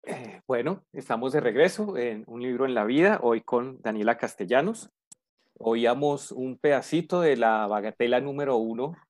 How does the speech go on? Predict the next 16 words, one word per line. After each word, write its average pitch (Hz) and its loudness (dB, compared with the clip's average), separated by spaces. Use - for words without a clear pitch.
de 110 2
Vladimir 110 -4
Hirsch, 165 -2
que 120 4
es - -6
un 127 -6
compositor 117 -2
checo, 185 2
también 104 -8
un 107 -14
poco 117 -10
pensado 101 -8
hoy 107 0
en 98 -6
nuestra 110 -8
invitada. 101 0